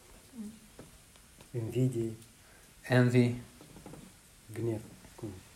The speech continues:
Speaker 2: Mânie.
Speaker 1: Mânie.
Speaker 2: Anger.
Speaker 1: Și asta tot, lucrurile astea mă îngheață. Mă
Speaker 2: These
Speaker 1: stochează.
Speaker 2: things, uh, make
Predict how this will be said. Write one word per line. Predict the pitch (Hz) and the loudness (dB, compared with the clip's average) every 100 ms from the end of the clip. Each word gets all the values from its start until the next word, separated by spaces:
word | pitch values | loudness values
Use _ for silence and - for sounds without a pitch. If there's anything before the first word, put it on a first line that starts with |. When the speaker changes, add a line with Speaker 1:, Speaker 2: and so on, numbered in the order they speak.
| - | -10
Speaker 2:
Mânie. | - 95 95 92 - | -6 -4 -6 -10 -6
Speaker 1:
Mânie. | 123 120 117 123 123 117 - - - 113 | -2 0 2 2 2 0 -8 -16 -6 2
Speaker 2:
Anger. | 123 123 127 120 120 - - - - - - - - - - - - - - - - - - - - | 6 8 8 6 2 -6 -16 -18 -20 -20 -20 -20 -20 -20 -20 -20 -20 -20 -20 -20 -20 -20 -20 -20 -16
Speaker 1:
Și | - 123 | -6 -4
asta | 131 - 131 | -4 -4 -2
tot, | 143 135 - 131 | 0 -2 -4 -2
lucrurile | 135 135 127 131 | -2 0 0 2
astea | 131 123 | 0 -2
mă | 120 | -2
îngheață. | 113 110 104 127 117 - - - - - 240 233 | -2 -4 -2 -2 -2 -8 -16 -18 -20 -10 -8 -4
Mă | 117 | 0
Speaker 2:
These | 120 120 | 4 4
Speaker 1:
stochează. | - 135 135 | 4 4 8
Speaker 2:
things, | 131 123 117 - - - - - | 8 8 6 2 -2 -6 -20 -12
uh, | 127 110 107 104 104 110 | -4 0 0 0 -2 0
make | 120 120 | 2 4